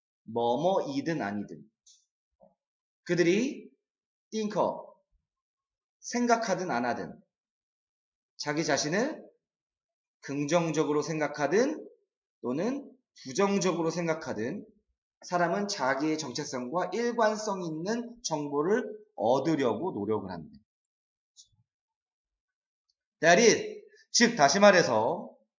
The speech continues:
즉 다시 말해서 사람들은 정보를 찾아요. 하나,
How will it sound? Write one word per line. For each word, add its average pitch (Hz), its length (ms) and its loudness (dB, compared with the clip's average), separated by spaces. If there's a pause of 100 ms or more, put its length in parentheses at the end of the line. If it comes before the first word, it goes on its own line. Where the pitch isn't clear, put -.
(320)
즉 147 200 -10
다시 165 260 -4
말해서 131 760 2 (540)
사람들은 202 840 2 (100)
정보를 143 580 -2
찾아요. 98 520 -8 (1700)
하나, - 240 -12